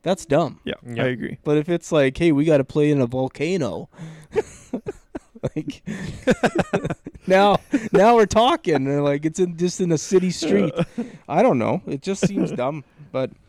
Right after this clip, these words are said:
Speaker 1: speaking of J T, I guess he walked back that Thanksgiving, that famous Thanksgiving tweet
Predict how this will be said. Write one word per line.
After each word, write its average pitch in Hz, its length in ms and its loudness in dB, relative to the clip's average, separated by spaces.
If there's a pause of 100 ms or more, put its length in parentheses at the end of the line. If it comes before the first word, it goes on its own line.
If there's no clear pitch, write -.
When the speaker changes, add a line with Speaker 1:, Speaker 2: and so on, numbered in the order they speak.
(140)
Speaker 1:
speaking 214 300 2
of 170 60 4
J 156 200 4
T, 160 260 2
I 151 40 6
guess 175 180 0
he 190 80 -2
walked 143 460 2
back 147 300 2
that 135 200 -2
Thanksgiving, 139 680 -4
that 120 260 -8
famous 147 440 -4
Thanksgiving 143 680 -6
tweet 120 320 -8